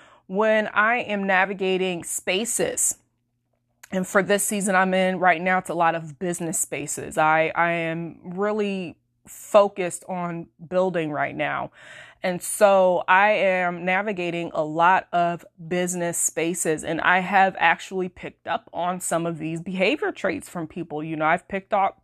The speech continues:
picked up on some people who have some narcissistic traits. I've picked up people gaslighting. I've picked up on people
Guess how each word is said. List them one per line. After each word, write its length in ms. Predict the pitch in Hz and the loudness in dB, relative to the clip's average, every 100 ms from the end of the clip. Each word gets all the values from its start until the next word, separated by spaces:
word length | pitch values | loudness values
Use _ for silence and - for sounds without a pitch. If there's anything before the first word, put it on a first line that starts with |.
| _ | _
picked 220 | 214 - | -8 0
up 160 | 220 214 | 0 0
on 200 | 202 202 | -2 -2
some 140 | 202 | -6
people 260 | 208 220 226 | -8 -8 -6
who 120 | 214 | -4
have 260 | 185 160 180 | 0 0 0
some 200 | 220 185 | -6 -4
narcissistic 760 | 156 165 185 - 160 - 190 | -4 -4 -6 -8 -8 -6 -6
traits. 480 | - 262 392 - - - - - - - | 0 2 2 0 -12 -16 -18 -18 -10 0
I've 300 | 180 185 - | 2 2 -2
picked 300 | 202 - 196 | -8 -2 0
up 240 | 202 - _ _ | 0 -2 _ _
people 460 | - 220 208 214 202 | -10 -8 0 0 0
gaslighting. 840 | 208 202 220 269 269 240 185 160 | 4 6 6 4 4 6 6 2
I've 240 | 156 156 - | 0 -4 -4
picked 240 | 214 - | -10 -2
up 180 | 214 208 | -2 0
on 160 | 208 202 | -4 -4
people 480 | 226 220 214 208 | -8 -4 0 0